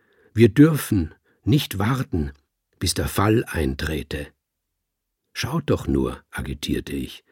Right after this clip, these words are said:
"sie frisst zweimal mehr als wir, sie wird zweimal stärker werden." In Wahrheit fraß ich doppelt so viel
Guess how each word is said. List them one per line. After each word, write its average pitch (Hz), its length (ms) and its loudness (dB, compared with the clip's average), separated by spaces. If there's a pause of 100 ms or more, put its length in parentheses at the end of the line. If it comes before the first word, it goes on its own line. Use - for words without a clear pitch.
(240)
"sie - 180 -2
frisst 151 340 0
zweimal 139 580 0
mehr 135 280 2
als 127 280 -2
wir, 135 300 0 (260)
sie 113 180 2
wird 147 160 4
zweimal 139 500 2
stärker 139 500 0
werden." 101 460 -2 (1120)
In 87 160 0
Wahrheit 82 520 -2
fraß 107 380 -2
ich - 200 -4
doppelt 73 300 -8
so 73 160 -4
viel - 340 -8